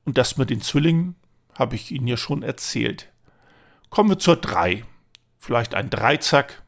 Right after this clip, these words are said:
ein Dreirad, ein Schemel mit drei Beinen.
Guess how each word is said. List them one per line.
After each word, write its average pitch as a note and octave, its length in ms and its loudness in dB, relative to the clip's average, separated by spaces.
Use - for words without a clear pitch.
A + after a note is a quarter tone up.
ein A2+ 260 -2
Dreirad, B2+ 720 0
ein A#2 180 -4
Schemel D3 500 6
mit B2+ 200 0
drei G#2 240 0
Beinen. D3+ 640 0